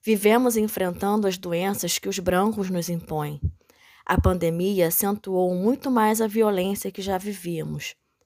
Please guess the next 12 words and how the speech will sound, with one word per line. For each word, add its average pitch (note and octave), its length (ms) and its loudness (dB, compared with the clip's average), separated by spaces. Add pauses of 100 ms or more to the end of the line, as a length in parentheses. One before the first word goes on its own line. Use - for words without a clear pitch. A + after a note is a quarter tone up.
(140)
Criou, F3 500 4
mais F#3 300 2
uma B3 200 2
vez, E3+ 480 -2 (380)
a F#3+ 100 -2
imposição G3+ 720 2
de G3+ 100 -4
uma G3+ 140 2
cultura F3+ 520 -4
sobre F3 280 -2
a G3 80 2
outra. - 420 -6